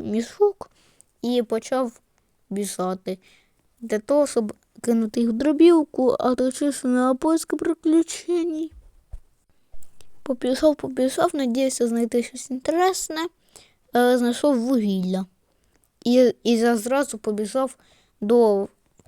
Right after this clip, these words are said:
вогня, щоб його далі розпалити, щоб він був мен-, мені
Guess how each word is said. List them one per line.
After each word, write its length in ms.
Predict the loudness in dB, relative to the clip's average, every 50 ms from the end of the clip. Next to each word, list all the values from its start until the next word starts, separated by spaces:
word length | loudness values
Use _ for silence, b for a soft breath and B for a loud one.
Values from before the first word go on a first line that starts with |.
| b b b b _ -4
вогня, 540 | -2 0 0 0 -2 -2 -4 -4 -4 -6 -8 -10 _ _ -16
щоб 280 | -6 -4 -4 -2 0
його 260 | 0 0 4 4 4 4
далі 380 | 6 6 6 6 6 4 4
розпалити, 680 | 2 -2 -6 0 4 4 6 6 6 4 2 0 -4
щоб 280 | -2 -2 -2 -2 0 0
він 220 | 0 2 2 2
був 280 | 2 2 0 0 -2 -4 b b b b b b b _
мен-, 440 | 0 0 2 2 2 2 0 0 -2 -2 -4
мені 640 | -2 0 2 2 2 2 2 0 0 0 0 0